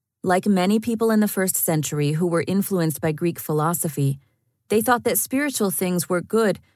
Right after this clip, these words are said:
but physical things were bad. They believed that if Jesus had really been the Son of God,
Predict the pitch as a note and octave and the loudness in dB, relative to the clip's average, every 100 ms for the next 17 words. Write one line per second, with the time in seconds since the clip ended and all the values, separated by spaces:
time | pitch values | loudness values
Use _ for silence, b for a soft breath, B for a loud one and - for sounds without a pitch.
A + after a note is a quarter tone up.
0 | _ F3 - - B3+ A3+ A3 F3 - D#3+ | _ -6 -6 -2 0 0 -2 -4 -2 0
1 | D3 C#3 E3+ E3 G#3 E3 - - _ _ | 2 0 -2 0 2 2 -2 -8 _ _
2 | _ _ _ _ _ _ _ _ _ _ | _ _ _ _ _ _ _ _ _ _
3 | - A#3 D#4 C#4 B3+ A#3+ F#3 D#3+ - G#3 | 0 2 2 0 0 0 -2 -4 -4 0
4 | A#3+ A3+ - C4 B3 C4 - A#3+ G3+ F#3+ | 0 0 -2 0 0 0 0 -4 0 0
5 | G3 A#3 A#3+ A#3 A#3+ A#3+ A#3 A3+ A3+ A3 | 2 0 0 0 -2 0 -2 0 0 2
6 | A3+ | 0